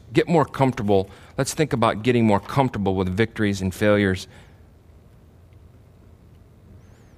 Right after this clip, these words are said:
Many of you in here, I feel bad for you because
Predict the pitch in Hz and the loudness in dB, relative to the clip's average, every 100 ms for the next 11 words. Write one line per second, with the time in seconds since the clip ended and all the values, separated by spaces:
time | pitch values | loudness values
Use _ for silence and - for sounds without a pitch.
0 | - - 107 104 95 110 104 110 110 98 | -12 0 2 2 2 2 4 4 4 2
1 | - 110 92 117 123 - 98 95 95 - | 0 -2 2 2 0 -2 -4 -2 -4 -2
2 | 101 - | -4 -4